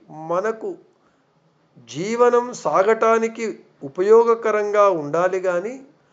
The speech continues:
మనలను అది ఒక శృంఖలంగా బంధించి మన జీవితాన్ని నాశము చేసే విధంగా ఉండకూడదు.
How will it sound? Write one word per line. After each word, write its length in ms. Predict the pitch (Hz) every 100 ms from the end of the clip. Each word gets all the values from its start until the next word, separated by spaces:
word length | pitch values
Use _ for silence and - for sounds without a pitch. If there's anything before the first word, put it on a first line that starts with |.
| _ _ _ _ -
మనలను 1000 | 151 170 208 240 247 247 220 214 220 233 -
అది 180 | 190 208
ఒక 480 | 196 196 190 160 131 - _ _ _ _ _ _ _ _ - -
శృంఖలంగా 840 | 202 240 233 240 226 220 220 202
బంధించి 1080 | 156 165 208 190 202 190 190 185 170 175 - _ _ _ _ -
మన 260 | 160 165
జీవితాన్ని 800 | 151 - 185 226 226 214 190 202
నాశము 520 | 175 147 147 170 214 220
చేసే 440 | 208 202 190 196
విధంగా 480 | 175 165 165 165 196
ఉండకూడదు. 960 | 160 143 147 143 135 117 110 131 123